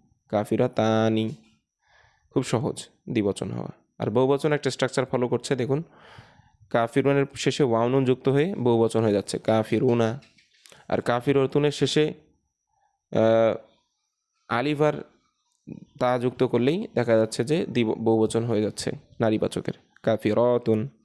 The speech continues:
ঠিক আছে, খুব সহজ। তো এটা একটা normally স্ট্রাকচার এভাবে ফলো করে, আবার ভিন্ন হয়। আচ্ছা, তারপরে আমরা যাই শাহিদুন শাহিদাতুন, একজন শহীদ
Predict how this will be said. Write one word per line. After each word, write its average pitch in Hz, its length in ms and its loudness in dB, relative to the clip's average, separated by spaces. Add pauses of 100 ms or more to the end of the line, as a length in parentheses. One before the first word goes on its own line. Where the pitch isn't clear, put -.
ঠিক - 120 -2
আছে, - 200 -2
খুব 123 120 -6
সহজ। - 380 -4 (640)
তো - 0 -
এটা - 160 -2
একটা 170 240 0 (280)
normally 156 400 2
স্ট্রাকচার 143 360 0
এভাবে 143 220 4
ফলো 143 240 -2
করে, - 180 -2
আবার 135 180 0
ভিন্ন 127 360 0
হয়। 131 240 -4 (960)
আচ্ছা, 104 180 -8
তারপরে 120 340 0
আমরা 120 160 0
যাই 117 280 -2 (2250)
শাহিদুন 147 760 0
শাহিদাতুন, 113 840 -2 (100)
একজন 113 260 0
শহীদ 127 320 0